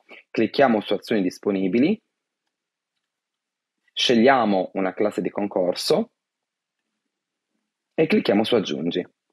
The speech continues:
Nel momento in cui clicchiamo su aggiungi dobbiamo selezionare la tipologia del titolo, quindi potremo selezionare il titolo di studio, titolo di studio abilitazione specifica, titolo di studio ventiquattro C F U, titolo di studio trenta C F U.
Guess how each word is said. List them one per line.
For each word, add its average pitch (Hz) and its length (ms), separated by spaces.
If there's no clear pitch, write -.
Nel 107 140
momento 123 360
in 104 80
cui 123 380
clicchiamo 98 420
su - 120
aggiungi 101 520
dobbiamo 104 460
selezionare 117 600
la 101 100
tipologia 92 400
del 90 180
titolo, 117 600
quindi 90 580
potremo 95 560
selezionare 92 520
il 85 100
titolo 92 260
di 87 100
studio, 147 600
titolo 117 260
di 98 80
studio 101 220
abilitazione 92 460
specifica, 131 680
titolo 165 280
di 110 120
studio 113 260
ventiquattro 95 460
C - 120
F - 220
U, 101 260
titolo 151 280
di 185 80
studio 110 280
trenta 98 260
C 104 140
F - 140
U. 78 220